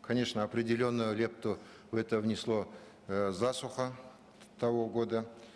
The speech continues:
уменьшившая объемы производства растениеводства. Однако надо стоит отметить, что засухи были и ранее,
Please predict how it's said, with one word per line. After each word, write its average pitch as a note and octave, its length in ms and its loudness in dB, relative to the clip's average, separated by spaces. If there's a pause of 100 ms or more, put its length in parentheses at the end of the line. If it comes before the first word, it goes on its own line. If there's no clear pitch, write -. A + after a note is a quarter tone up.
(200)
уменьшившая A2+ 720 2
объемы G#2 340 2
производства G2+ 500 0
растениеводства. G#2 760 2
Однако A2 420 0
надо G#2+ 240 0
стоит G#2 340 -2
отметить, A2 380 -2
что A2 300 0
засухи A2 480 0
были G#2+ 440 2
и G#2+ 100 -2
ранее, C3+ 440 0